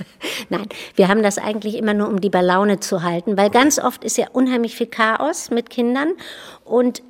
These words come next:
man kann natürlich laut brüllen und sagen, „Seid mal alle ruhig jetzt“, oder man, äh, verlässt den Saal und guckt, ob sie irgendwann merken, dass, dass die Leitung nicht mehr da ist. <laughs> Aber,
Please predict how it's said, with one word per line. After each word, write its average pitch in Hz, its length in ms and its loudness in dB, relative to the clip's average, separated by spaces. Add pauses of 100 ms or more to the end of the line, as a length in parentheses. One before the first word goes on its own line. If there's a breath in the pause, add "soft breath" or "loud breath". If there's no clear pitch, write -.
man 208 160 -2
kann 240 160 0
natürlich 214 300 0
laut 185 400 2
brüllen 220 480 6
und 240 160 -2
sagen, 220 300 2
„Seid 220 220 2
mal 220 140 2
alle 220 320 0
ruhig 226 540 2
jetzt“, 302 500 -2 (440 loud breath)
oder 220 340 6
man, 208 380 2
äh, 208 360 2
verlässt 208 380 0
den 196 140 2
Saal 208 440 4
und - 300 -8
guckt, - 260 -6
ob 214 140 -6
sie - 160 -16
irgendwann 208 560 0
merken, 214 380 2
dass, 220 360 -6
dass 208 240 -6
die 202 100 0
Leitung 233 400 4
nicht 262 140 0
mehr 285 120 6
da - 220 2 (120)
ist. 339 240 0 (340 loud breath)
<laughs> - 320 -16
Aber, 240 300 4